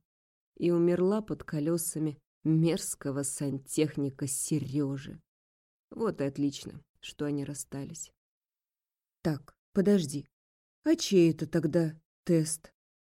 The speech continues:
Демонстрирую Тане находку. Ответить ей мешает мой муж Егор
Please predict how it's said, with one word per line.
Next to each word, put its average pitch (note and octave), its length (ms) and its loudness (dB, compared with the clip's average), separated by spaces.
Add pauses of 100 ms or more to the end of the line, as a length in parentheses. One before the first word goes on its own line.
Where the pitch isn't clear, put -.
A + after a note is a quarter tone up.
(240)
Демонстрирую E3 880 2
Тане E3 320 0
находку. D#3 640 -6 (1400)
Ответить A3+ 600 2
ей A3+ 180 4
мешает G#3 720 2 (280)
мой F#3 280 6
муж G3+ 540 2
Егор E3 600 0